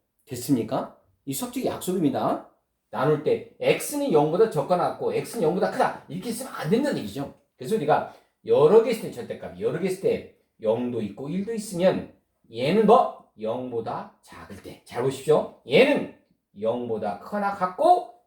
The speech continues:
일보다 작을 때. 이 부분은 일보다 크거나 같다. 이렇게 경계는 오른쪽으로 등호를,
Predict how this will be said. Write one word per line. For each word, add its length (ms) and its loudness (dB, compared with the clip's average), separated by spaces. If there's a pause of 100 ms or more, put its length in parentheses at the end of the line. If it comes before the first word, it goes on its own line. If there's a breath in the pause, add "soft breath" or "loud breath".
(100)
일보다 540 -4
작을 380 -10
때. 240 -14 (340)
이 140 0
부분은 560 4 (420)
일보다 640 -10
크거나 540 -6 (160)
같다. 380 -18
이렇게 720 2 (520)
경계는 760 0
오른쪽으로 720 -2
등호를, 480 -6